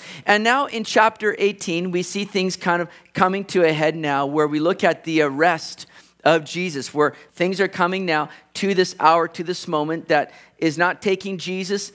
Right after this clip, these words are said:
by surprise. And I want you to catch that as we go through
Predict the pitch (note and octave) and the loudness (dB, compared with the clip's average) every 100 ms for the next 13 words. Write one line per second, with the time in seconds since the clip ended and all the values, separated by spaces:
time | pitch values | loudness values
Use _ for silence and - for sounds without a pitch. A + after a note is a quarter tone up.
0 | _ - D3 D#3+ F3+ G3 - D3 D3 D#3 | _ -2 2 2 -2 -10 -2 0 0 -2
1 | C#3+ D3 E3 F3+ F3 G#3 G3 A3 F3 C#3+ | -6 -4 -4 -4 -4 0 0 0 -2 -2
2 | C#3+ D3 C3+ D#3+ F#3+ G3+ A3 A3 F3+ | -4 -6 0 2 2 -4 -2 0 0